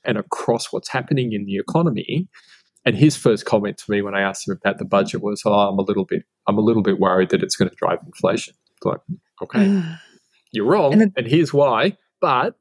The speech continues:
Speaker 1: it's interesting
Speaker 2: Yeah.
Speaker 1: that that's your takeaway message.
Speaker 2: If a, a, you know, well, reasonably well-read business person is taking away that message, then what hope does the,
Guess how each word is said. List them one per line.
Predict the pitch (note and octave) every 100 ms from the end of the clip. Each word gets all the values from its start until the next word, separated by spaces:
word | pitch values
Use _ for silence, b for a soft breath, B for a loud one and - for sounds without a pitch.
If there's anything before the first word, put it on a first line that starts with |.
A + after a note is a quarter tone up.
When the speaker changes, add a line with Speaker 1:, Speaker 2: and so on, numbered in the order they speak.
| _ _ -
Speaker 1:
it's | C3 -
interesting | C3 B2+ -
Speaker 2:
Yeah. | F3+ F3+
Speaker 1:
that | F3+
that's | G#2+ -
your | A2+ F#2+
takeaway | G#2 F#2+ G2+ F#2
message. | F#2+ - - - - _ -
Speaker 2:
If | G3+ F#3+
a, | F#3
a, | - F#3 F3+
you | F#3
know, | E3+
well, | F3 G3 F#3+ F#3 _
reasonably | G3 F#3 F#3+ F3+
well-read | F3+ F3 F3 D#3
business | - F3+ E3
person | - E3+ - E3+ E3+ F3 _ _ _ -
is | F3+
taking | F#3 F3 F3+
away | E3+ E3+
that | F3+
message, | F3 E3 - E3 -
then | E3+ E3+
what | - F3
hope | D#3+ E3+ -
does | F3 E3+ E3+ -
the, | F3+ F3 F3